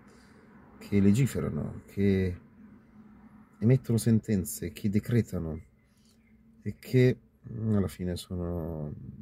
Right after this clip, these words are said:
fondamentalmente conformisti, abbastanza paiati, allineati. Ecco, mm, alla media età, sì, conformista.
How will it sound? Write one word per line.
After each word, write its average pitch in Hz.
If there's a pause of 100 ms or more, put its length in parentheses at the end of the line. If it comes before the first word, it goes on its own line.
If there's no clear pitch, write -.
fondamentalmente 98
conformisti, 90 (800)
abbastanza 113
paiati, 95
allineati. 87 (760)
Ecco, 104 (480)
mm, - (240)
alla 123
media 123
età, 135 (320)
sì, 123 (1400)
conformista. 98